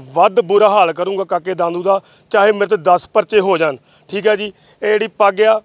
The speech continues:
ਮੇਰੀ ਪੱਗ ਹੀ ਮੇਰੀ ਇੱਜ਼ਤ ਆ, ਪੱਗ ਹੀ ਸਾਡਾ ਸਭ ਕੁਝ ਆ, ਠੀਕ ਹੈ ਜੀ। ਇਹ ਦਸਮ ਪਾਤਸ਼ਾਹੀ ਪੱਗ ਆ ਸਾਡੇ ਦੀ,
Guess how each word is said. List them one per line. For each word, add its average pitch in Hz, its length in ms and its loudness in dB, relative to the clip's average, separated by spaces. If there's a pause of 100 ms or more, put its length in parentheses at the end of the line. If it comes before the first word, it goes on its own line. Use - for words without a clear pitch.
(120)
ਮੇਰੀ 208 160 -2 (140)
ਪੱਗ 208 220 2
ਹੀ 254 60 -4
ਮੇਰੀ 220 180 2
ਇੱਜ਼ਤ 196 240 -4
ਆ, 220 180 2 (340)
ਪੱਗ 208 220 0
ਹੀ 240 40 -6
ਸਾਡਾ 190 240 2
ਸਭ 190 240 0
ਕੁਝ 214 180 2
ਆ, 214 120 2
ਠੀਕ 220 260 -4
ਹੈ 233 60 2
ਜੀ। 226 80 -4
ਇਹ 233 180 -4
ਦਸਮ 202 280 -6
ਪਾਤਸ਼ਾਹੀ 208 400 -4
ਪੱਗ 190 320 -2
ਆ 214 80 2
ਸਾਡੇ 196 260 0
ਦੀ, 208 160 -10